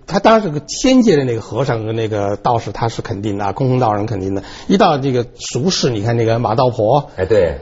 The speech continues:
Speaker 1: 还有就是说，比如说那个庵里面那个，嗯，老尼来了以后要把那个方官什么骗走，是吧？你看他是造句，
Speaker 2: 嗯。
Speaker 1: 啊，他们去说动王夫人说，这当然都是玩嘴，这个就是，呃，什么结善缘这种话。
Speaker 2: 对，对，对。
Speaker 1: 哎，但王夫人听了两个骗子的话，觉得大有道理。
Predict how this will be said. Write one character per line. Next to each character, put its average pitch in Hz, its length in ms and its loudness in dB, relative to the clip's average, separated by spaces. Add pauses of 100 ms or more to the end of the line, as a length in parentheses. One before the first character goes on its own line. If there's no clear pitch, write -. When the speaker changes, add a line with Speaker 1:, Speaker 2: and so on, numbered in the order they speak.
Speaker 1:
还 151 120 2
有 180 120 6
就 160 100 2
是 147 60 0
说， 170 120 2 (200)
比 120 80 -6
如 120 100 2
说 151 140 0
那 143 180 4
个 113 760 2 (100)
庵 170 220 2
里 131 60 -2
面 127 180 -2
那 123 100 0
个， 110 260 0 (220)
嗯， 107 160 -4
老 98 160 0
尼 117 140 2
来 127 180 4
了 127 80 0
以 - 20 -2
后 120 120 0
要 120 100 4
把 101 140 -2
那 107 220 -2
个 107 160 -2 (220)
方 147 200 0
官 147 100 4
什 135 80 0
么 131 80 -2
骗 117 240 -2
走， 95 360 -6 (260)
是 208 40 -18
吧？ 123 300 2 (240)
你 139 80 -2
看 135 80 0
他 170 80 2
是 160 60 0
造 151 240 2
句， 131 280 -2 (120)
Speaker 2:
嗯。 104 400 -8
Speaker 1:
啊， 127 180 -4 (140)
他 - 100 -2
们 147 100 2
去 131 120 -2
说 147 240 2
动 123 120 -2
王 117 160 2
夫 127 140 0
人 120 100 0
说， 123 220 0
这 120 300 -4
当 120 160 -2
然 123 120 -2
都 135 120 2
是 127 160 0 (260)
玩 123 220 4
嘴， 107 180 2
这 123 140 0
个 113 80 2
就 113 100 2
是， 101 300 0 (400)
呃， 98 480 0
什 - 120 -6
么 101 100 2
结 107 200 0
善 110 240 0
缘 98 120 -6
这 117 40 -4
种 98 160 -4
话。 101 320 -4
Speaker 2:
对， 92 160 2
对， 85 140 0
对。 135 80 0
Speaker 1:
哎， 135 80 2
但 160 280 0
王 196 280 4
夫 220 180 0
人 220 80 4
听 214 220 0
了 190 60 4
两 120 140 0
个 110 80 -2
骗 165 300 0
子 110 80 -8
的 101 80 -6
话， 120 180 0
觉 139 120 -4
得 180 80 0
大 196 240 0
有 101 120 -4
道 98 240 -6
理。 95 120 -16